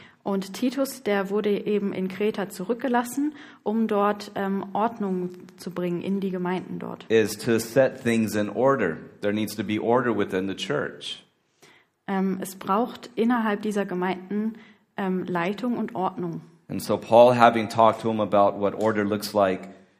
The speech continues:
Speaker 2: in terms of the leadership of the local church,
Speaker 1: Und Paulus hat also über ihn, äh, zu Titus gesprochen, über die Leitung, die er einsetzen soll in den Gemeinden.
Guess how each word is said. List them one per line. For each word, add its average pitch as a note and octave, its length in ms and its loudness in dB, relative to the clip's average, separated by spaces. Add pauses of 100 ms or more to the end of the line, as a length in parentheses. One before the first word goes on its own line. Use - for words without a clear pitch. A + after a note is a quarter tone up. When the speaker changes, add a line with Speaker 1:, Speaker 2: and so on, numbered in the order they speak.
Speaker 2:
in F#2+ 200 -4
terms G2+ 500 -2
of E2 220 -2
the F2 120 -4
leadership A2+ 680 0
of E2+ 160 -6
the E2+ 80 -2
local D#2+ 340 -4
church, - 680 -6 (720)
Speaker 1:
Und G3 360 -4
Paulus A3+ 480 0
hat G#3+ 300 -4
also F#3+ 320 -2
über F#3+ 260 -4
ihn, F#3+ 320 -2
äh, F3+ 160 -4
zu G#3 240 -8
Titus G#3 420 -12
gesprochen, A3 580 -8
über F3+ 300 -6
die F3 140 -10
Leitung, A3 540 -4
die B3 100 -4
er A#3+ 140 0
einsetzen A3+ 480 -2
soll A3 180 -2
in G3+ 140 -4
den G3+ 200 -4
Gemeinden. G#3 440 -6